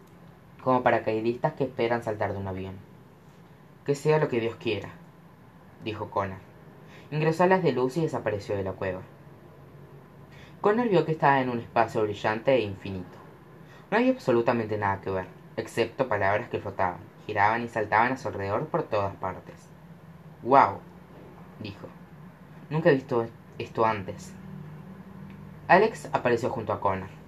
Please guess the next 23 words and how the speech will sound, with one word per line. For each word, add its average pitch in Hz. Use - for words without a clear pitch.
La 110
siguieron 107
Ricitos 104
de 107
Oro, 92
Roja, 113
Jack 127
y 170
por 170
último 180
Maganza, 104
que 117
jaló 113
el 110
éster 139
para 117
que -
ingresara 101
al 95
libro 104
detrás 95
de 92
ella. -